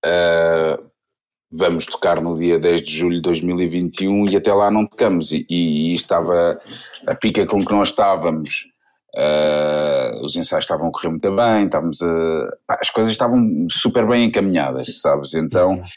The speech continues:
Speaker 1: e agora é assim um bocado de corte de moca, tipo, "Epá, olha, não, vais ter que esperar um ano." Dava-te vontade de fazer outra coisa qualquer, já agora,
Speaker 2: Uhum.
Speaker 1: não podemos fazer aquilo, fazemos outra coisa, mas não, não vamos poder fazer, portanto é aguentar mais um bocado.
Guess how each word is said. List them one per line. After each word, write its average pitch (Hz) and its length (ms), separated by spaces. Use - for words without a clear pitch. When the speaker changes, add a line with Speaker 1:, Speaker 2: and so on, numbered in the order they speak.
Speaker 1:
e 82 80
agora 92 260
é 104 40
assim - 200
um 104 40
bocado 104 220
de - 60
corte - 260
de 107 80
moca, 110 240
tipo, 113 640
"Epá, 113 260
olha, 82 460
não, 85 460
vais 78 180
ter - 120
que - 100
esperar 87 280
um 92 160
ano." 87 220
Dava-te 87 460
vontade 107 540
de - 60
fazer 107 260
outra 110 220
coisa 113 300
qualquer, 117 480
já 92 160
agora, 92 360
Speaker 2:
Uhum. 82 40
Speaker 1:
não 85 120
podemos 104 260
fazer 113 200
aquilo, 147 340
fazemos 120 300
outra 110 260
coisa, 82 340
mas 101 260
não, 117 160
não 110 480
vamos 110 260
poder - 240
fazer, 156 280
portanto - 440
é 87 120
aguentar 73 380
mais 73 220
um 71 80
bocado. 65 300